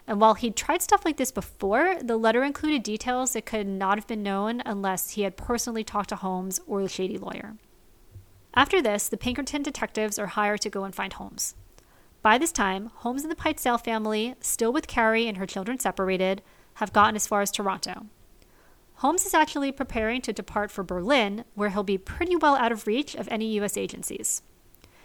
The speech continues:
It's at this point he decides that he can't keep this up with the Pitezel children, and he forces the two girls to undress and climb into a trunk, where he gassed them and buried them in the trunk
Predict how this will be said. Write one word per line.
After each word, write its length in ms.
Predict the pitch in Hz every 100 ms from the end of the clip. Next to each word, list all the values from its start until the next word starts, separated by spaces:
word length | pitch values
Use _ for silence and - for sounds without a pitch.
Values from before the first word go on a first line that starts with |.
| - _ -
It's 140 | 233
at 180 | 226 202
this 180 | 381 -
point 320 | - 214 208
he 60 | 196
decides 380 | 214 240 226
that 60 | 214
he 120 | 196 -
can't 280 | - 330 339
keep 160 | 320
this 160 | 302 277
up 160 | 208
with 80 | 208
the 80 | 208
Pitezel 500 | - 208 - - 320
children, 600 | 320 233 220 220 214 214
and 140 | - 190
he 440 | 180 214 202 196
forces 680 | 214 - 247 269 339 339 -
the 80 | 233
two 220 | - 294
girls 460 | 233 214 202 214 -
to 180 | 220 -
undress 500 | 233 269 226 220 226
and 120 | 202
climb 240 | - 202
into 180 | 220 269
a 60 | 277
trunk, 420 | - 196 214 - - - - -
where 160 | 214 202
he 200 | 196 -
gassed 400 | 220 226 226 -
them 360 | 247 247 240 254
and 180 | 214
buried 300 | 180 202 220
them 340 | 208 214 214 214 -
in 200 | 208 202
the 80 | 208
trunk 420 | - 196 190